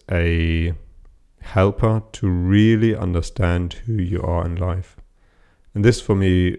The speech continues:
resonated straight away. Um, I had the feeling I can achieve this knowledge of understanding myself by myself,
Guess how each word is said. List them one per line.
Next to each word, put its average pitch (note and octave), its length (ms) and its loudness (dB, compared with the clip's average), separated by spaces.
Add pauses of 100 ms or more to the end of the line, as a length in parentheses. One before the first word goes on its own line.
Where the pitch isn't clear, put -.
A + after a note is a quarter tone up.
resonated F2 680 0
straight D#2+ 320 -4
away. E2+ 380 -4 (360)
Um, E2 560 -6 (680)
I F#2 80 0
had G#2 200 2
the G#2 80 -2
feeling F#2+ 480 2
I F2 220 0
can F2+ 260 -2
achieve G#2 1000 -4 (520)
this F2+ 680 -2 (600)
knowledge F#2 540 2
of F2+ 140 -2
understanding F2+ 680 -2
myself E2+ 580 -4 (720)
by F2 200 2
myself, E2+ 540 0